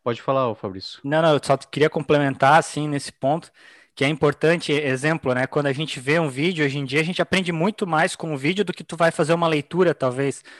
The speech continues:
Speaker 2: Porque, como tu falou, né? A pessoa tá ali falando didaticamente, expressando aquilo ali, tu vê o rosto dela, tu vê a forma que ela fala, então é muito mais fácil tu absorver aquela informação, né?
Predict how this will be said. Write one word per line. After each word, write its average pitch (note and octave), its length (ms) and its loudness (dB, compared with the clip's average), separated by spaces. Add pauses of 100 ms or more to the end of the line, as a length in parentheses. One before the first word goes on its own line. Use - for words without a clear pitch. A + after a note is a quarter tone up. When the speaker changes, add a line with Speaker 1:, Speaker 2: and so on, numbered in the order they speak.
(320)
Speaker 2:
Porque, D3+ 360 2
como D#3+ 220 -4
tu - 80 -14
falou, E3+ 340 2
né? C3+ 320 0
A B2 60 -4
pessoa D3 320 -4
tá D3+ 140 -2
ali D#3 180 -2
falando D3 580 -2
didaticamente, C#3+ 840 -2
expressando C#3 560 -4
aquilo C3+ 180 -4
ali, C#3 300 -2 (280)
tu C#3+ 100 -6
vê C#3+ 140 2
o E3+ 80 6
rosto D#3 300 2
dela, D3+ 300 -2
tu - 100 -10
vê C3 120 -2
a D3 40 2
forma D3 300 0
que - 80 -2
ela C#3 160 0
fala, D#3 440 0 (280)
então D3+ 200 0
é - 20 2
muito F#3 220 -2
mais F3+ 220 0
fácil F3 280 0
tu G3 60 0
absorver D3+ 420 2
aquela D#3 180 0
informação, C#3 600 -2
né? B2+ 140 -6